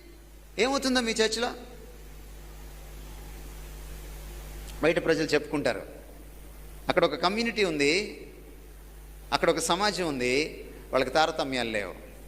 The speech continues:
వాళ్ళందరినీ ఆప్యాయంగా, ఆహ్లాదంగా పలకరిస్తారు. ఎందుకని రాజశేఖర రెడ్డి గారి దగ్గరికి అపోజిషన్ వాళ్ళు కూడా వెళ్ళొచ్చేవాళ్ళు?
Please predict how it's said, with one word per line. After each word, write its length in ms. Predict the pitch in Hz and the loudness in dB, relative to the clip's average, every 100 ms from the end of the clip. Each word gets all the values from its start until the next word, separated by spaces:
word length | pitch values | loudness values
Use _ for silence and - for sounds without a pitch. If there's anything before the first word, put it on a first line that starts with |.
| - - - - - - - - - - | -16 -16 -16 -14 -14 -14 -14 -14 -8 2
వాళ్ళందరినీ 720 | 113 127 175 180 175 156 147 | 4 4 4 2 4 4 4
ఆప్యాయంగా, 680 | 143 151 - 180 165 156 143 | 4 0 0 2 2 4 4
ఆహ్లాదంగా 560 | 143 147 156 143 139 | 4 2 0 0 -2
పలకరిస్తారు. 640 | 127 117 110 92 - - - - - - - - - - - - - - - - - - - - - - - - - - - - - - - - - - - - - - - - | -2 -2 -4 -6 -8 -8 -12 -14 -16 -16 -16 -14 -14 -14 -14 -14 -14 -14 -12 -12 -12 -12 -12 -10 -10 -12 -12 -12 -12 -10 -10 -10 -10 -12 -12 -12 -10 -10 -10 -10 -10 -10 -10 0
ఎందుకని 400 | 180 302 285 277 | 2 4 6 4
రాజశేఖర 440 | 196 185 226 254 240 | 4 4 4 2 2
రెడ్డి 220 | 233 214 | 0 2
గారి 200 | 208 208 | 4 4
దగ్గరికి 400 | 190 196 - 190 | 4 0 4 6
అపోజిషన్ 540 | 160 160 208 214 208 | 6 4 2 0 0
వాళ్ళు 160 | 208 196 | 0 0
కూడా 160 | 185 180 | 2 2
వెళ్ళొచ్చేవాళ్ళు? 840 | 170 185 180 175 156 151 156 175 | 4 2 2 2 2 2 -2 -6